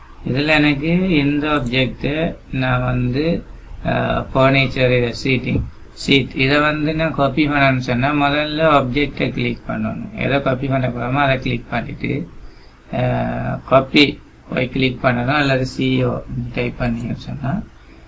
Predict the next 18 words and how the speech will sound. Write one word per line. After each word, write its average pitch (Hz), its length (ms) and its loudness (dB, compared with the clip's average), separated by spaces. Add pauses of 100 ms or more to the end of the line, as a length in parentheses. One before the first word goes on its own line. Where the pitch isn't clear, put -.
(180)
அடுத்ததாக 143 760 4
இது 156 440 4
வந்து 147 440 2
கன்ஸ்ட்ரைன் 147 720 4
அல்லது 135 480 0
மல்டிபிள் 135 680 2 (160)
இருக்கு. 110 380 -6 (640)
இதுல 143 340 4
வந்து 156 800 4 (220)
இந்த 131 480 -2
கன்ஸ்ட்ரைனை 156 760 0
வச்சுக்கொண்டு 135 720 0
நீங்க 120 300 0
மல்டிபிளை 135 920 0 (320)
டிக் 131 240 -2
அடிச்சு 127 680 0 (520)
இப்ப 151 340 0
வந்து 147 600 2